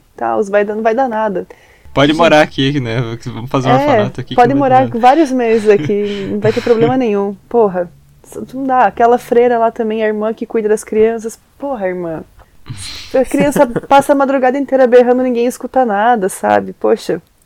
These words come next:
Speaker 1: chateada aí, ó. Os adultos, olha, não dá. Assim não dá.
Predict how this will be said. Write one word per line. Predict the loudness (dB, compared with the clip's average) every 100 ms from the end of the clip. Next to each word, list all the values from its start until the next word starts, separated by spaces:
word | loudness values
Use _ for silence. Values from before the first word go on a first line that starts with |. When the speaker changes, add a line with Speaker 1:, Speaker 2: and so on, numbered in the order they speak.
| _ _ _ _
Speaker 1:
chateada | -8 -4 -2 2 2 4
aí, | 2 0
ó. |
Os | 0
adultos, | -2 -2 -4 -2 0
olha, | 2 2 -2 -4 -12 -14 _ _
não | -10 -2
dá. | -2 -2 -8 _ -16
Assim | -10 -8
não | -6
dá. | -6 -8